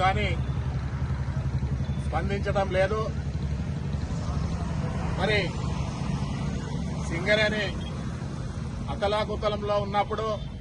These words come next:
మరి బీఎఫ్, బీఐఎఫ్ఆర్ పరిధిలోకి పోయేటువంటి సందర్భంలో ప్రైవేటీకరణకు మరి ఉసుకొలిపేటువంటి సమయంలో ఇప్పుడున్నటువంటి మేము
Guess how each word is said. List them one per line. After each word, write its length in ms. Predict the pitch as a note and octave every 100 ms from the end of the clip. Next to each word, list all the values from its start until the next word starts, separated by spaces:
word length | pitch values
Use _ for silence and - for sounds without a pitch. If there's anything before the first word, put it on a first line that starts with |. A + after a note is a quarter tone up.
| - - - - - - - - - - - - - - - -
మరి 180 | D#3+ F3
బీఎఫ్, 460 | E3 F#3+ G#3+ G#3+ - -
బీఐఎఫ్ఆర్ 720 | D#3+ F#3 G#3+ G#3+ G#3 G#3 G#3
పరిధిలోకి 480 | F3+ F3 F#3+ G#3+ G3+
పోయేటువంటి 560 | G#3 G3+ G3+ G3+ G3 F#3
సందర్భంలో 640 | F3 F#3 G3 G#3 G#3 G#3+ G#3+ - - - - - - - - - - - - - - - - - - - - -
ప్రైవేటీకరణకు 1000 | D#3+ E3+ A3 A3+ A#3 G#3 G#3 G#3 G3+ G#3 F#3 D#3+ - - - - - - - - - - - - - - - - -
మరి 180 | G3 G#3
ఉసుకొలిపేటువంటి 880 | F3+ - A3+ A3 G#3+ G#3 G3+ G3+ G3
సమయంలో 500 | F3+ F#3+ G3 G3 F#3 - - - - - - - - - - - - -
ఇప్పుడున్నటువంటి 680 | - F3+ F#3+ F#3+ F#3+ F#3+
మేము 320 | F3+ F#3 G4